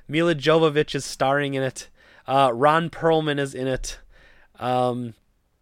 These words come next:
here's the, here's the article on Polygon. Monster Hunter is officially headed to Hollywood with a live-action feature film based on the franchise now in production.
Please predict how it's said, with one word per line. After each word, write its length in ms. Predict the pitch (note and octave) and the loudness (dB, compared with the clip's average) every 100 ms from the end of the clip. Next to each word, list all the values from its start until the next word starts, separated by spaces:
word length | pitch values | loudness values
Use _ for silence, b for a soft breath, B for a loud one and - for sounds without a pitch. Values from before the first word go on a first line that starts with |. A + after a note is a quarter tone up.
| _ - | _ -2
here's 300 | F3 F3 D#3+ | 2 2 2
the, 220 | F3 D#3 | 0 0
here's 220 | C#3 D#3+ | -2 -4
the 60 | D3 | 0
article 340 | C#3+ C#3+ D3 | 0 0 0
on 160 | C3+ C3+ | 0 0
Polygon. 560 | C#3 B2+ A#2+ A#2+ A#2 | 0 0 0 -4 -4
Monster 280 | B2+ F3+ F#3 | 0 0 2
Hunter 100 | F#3+ | 0
is 60 | D#3 | 0
officially 340 | C#3+ F#3 F3+ | -2 -2 2
headed 160 | F#3+ F#3 | 2 2
to 60 | |
Hollywood 420 | E3 D#3+ C#3 B2 A2 | -2 0 0 -2 -2
with 100 | G#2+ | -4
a 60 | |
live-action 680 | A2 C3+ E3 E3+ E3+ - C3+ | -2 -2 0 -2 -4 -6 -8
feature 380 | - G3 - D#3+ | -6 -6 -4 -4
film 340 | - F#3 F3 | 0 0 0
based 260 | D#3+ E3 D#3 | -2 -2 -4
on 80 | |
the 80 | C3+ | -6
franchise 580 | A#2+ D#3 E3 - E3+ D3+ | -4 -4 -2 -2 -4 -4
now 280 | A2+ A#2 D#3+ | -6 -4 -2
in 100 | D#3 | -2
production. 520 | D#3+ C3 - A2+ G2 | -2 -2 -4 -10 -14